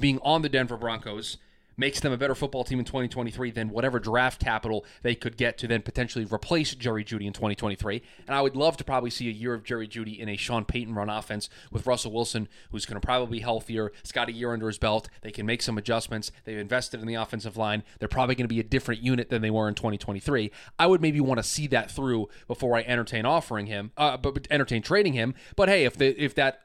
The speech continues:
offer that you just can't refuse and that offer you think is gonna infinitely be able to make your team better when, if you get another first round pick, then so be it. You can go down that road. But when you remove teams from the mix, again, you, you probably look at it if a Kansas City or a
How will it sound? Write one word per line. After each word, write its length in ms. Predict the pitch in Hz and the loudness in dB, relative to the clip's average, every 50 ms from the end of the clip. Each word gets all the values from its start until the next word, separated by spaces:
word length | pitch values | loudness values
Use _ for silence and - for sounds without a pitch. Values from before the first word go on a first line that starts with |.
| _ - | _ -2
offer 300 | 139 156 180 - - 165 | 2 2 4 4 4 2
that 140 | 151 147 131 | 0 2 0
you 100 | 143 143 | 0 2
just 180 | 143 135 - | 2 2 2
can't 200 | - 160 151 139 135 | 2 0 0 0 -2
refuse 340 | 131 - 143 143 139 135 | -4 -2 0 0 0 0
and 80 | 123 120 | 2 2
that 100 | 123 123 | 2 4
offer 220 | 131 139 139 - | 4 4 2 2
you 120 | 135 131 131 | 0 -2 0
think 180 | - 143 135 | 0 0 -2
is 60 | 117 - | 0 0
gonna 220 | - 120 113 104 - - - - _ | 0 0 0 -2 -4 -10 -20 -10 _
infinitely 440 | - 180 170 175 - 143 151 131 147 | 0 0 0 0 -2 -6 -6 -4 -2
be 80 | 143 139 | -2 -2
able 120 | 131 131 | 0 0
to 60 | 127 | 0
make 180 | 135 131 127 - | 0 0 -2 -2
your 80 | 131 | -6
team 220 | 120 - - 127 120 | -6 -4 -4 0 0
better 160 | 123 123 127 | 2 0 0
when, 160 | 120 120 113 - | 0 -2 -6 -8
if 220 | - - 123 - | -10 -14 -12 -12
you 80 | 123 120 | -4 2
get 140 | 143 139 | 2 4
another 180 | 131 135 131 123 | 4 4 2 2
first 220 | - - 131 120 - - | 2 2 0 0 0 0
round 160 | 123 117 - | 0 0 2
pick, 240 | - 131 143 143 - - - - - - - | 4 2 2 2 -2 -8 -18 -20 -20 -8 -4
then 120 | 131 131 | -2 -2
so 220 | 131 - 151 127 | 2 2 2 4
be 180 | 120 - 156 139 | 4 4 4 2
it. 60 | 117 | 2
You 100 | 120 120 | 0 -2
can 180 | - 143 135 131 | -2 -2 -2 0
go 140 | 127 127 123 | 2 2 4
down 200 | 127 120 117 117 | 4 4 4 2
that 160 | 113 107 - | 0 0 2
road. 240 | 151 147 120 92 - - - - - | 2 2 2 2 -2 -8 -16 -12 -10
But 100 | - 120 | -6 -4
when 120 | 131 127 | -2 -2
you 120 | 139 143 143 | -2 0 0
remove 360 | 135 131 135 147 185 202 - | 0 2 2 2 2 2 0
teams 240 | - 196 196 190 - | 0 2 2 2 2
from 160 | - 190 175 | 0 0 2
the 80 | 180 180 | 2 2
mix, 360 | 175 - - - - - - - - - - - - | 0 0 -2 -4 -6 -6 -6 -10 -18 -20 -20 -12 -12
again, 340 | 120 117 160 170 147 113 107 | -6 -2 0 0 0 0 -4
you, 120 | 120 135 | -6 -8
you 120 | 156 143 131 | -10 -10 -6
probably 380 | 143 147 147 147 147 147 143 | -2 0 0 2 0 -2 -4
look 240 | 143 139 147 147 143 | -6 -6 -6 -4 -2
at 140 | 156 143 135 | 0 0 0
it 100 | 131 131 | 0 -2
if 120 | 131 127 | -4 -4
a 40 | - | -6
Kansas 360 | - - 143 147 143 135 131 | -8 -6 -4 -4 -4 -4 -6
City 380 | - - 160 147 147 151 156 151 - | -6 -4 -4 -4 -4 -4 -6 -6 -6
or 340 | 131 139 139 135 135 135 - | -4 -2 0 2 0 0 0
a 380 | 139 135 131 127 131 131 120 - | -2 -2 0 0 -2 -2 -6 -8